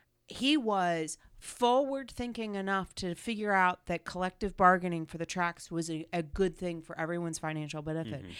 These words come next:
Speaker 1: He was forward thinking enough to control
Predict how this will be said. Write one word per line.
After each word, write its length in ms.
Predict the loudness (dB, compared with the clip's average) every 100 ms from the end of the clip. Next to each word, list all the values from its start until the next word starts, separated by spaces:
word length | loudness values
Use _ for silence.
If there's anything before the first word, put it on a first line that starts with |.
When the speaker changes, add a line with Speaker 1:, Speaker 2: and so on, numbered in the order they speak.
| -12
Speaker 1:
He 160 | 0 0
was 220 | 2 -2
forward 500 | 2 6 6 4 -2
thinking 340 | -4 -6 -6 -4
enough 360 | -2 -2 -2
to 100 | -8
control 800 | -12 -6 -6 -4 4 6 6 4